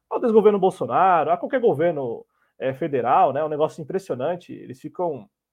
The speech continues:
muito nervosos do nada, assim, né? É,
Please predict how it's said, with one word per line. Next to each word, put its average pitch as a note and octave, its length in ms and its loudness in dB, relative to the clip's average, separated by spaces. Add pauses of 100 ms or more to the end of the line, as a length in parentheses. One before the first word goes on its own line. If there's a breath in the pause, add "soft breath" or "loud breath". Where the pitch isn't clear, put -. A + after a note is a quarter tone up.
(320)
muito F3 240 -12
nervosos C3+ 720 0
do C3+ 100 -14
nada, E3 400 0
assim, F3 280 -14
né? E3+ 140 -10 (580)
É, C3 560 -2